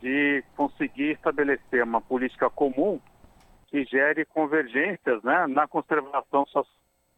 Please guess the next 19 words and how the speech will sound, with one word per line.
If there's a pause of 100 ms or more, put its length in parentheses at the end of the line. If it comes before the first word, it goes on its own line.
(1300)
Esse
é
um
desafio
realmente
muito
grande
e
que
tem
que
ser
pensado
na
escala
dos
países
amazônicos.
Então,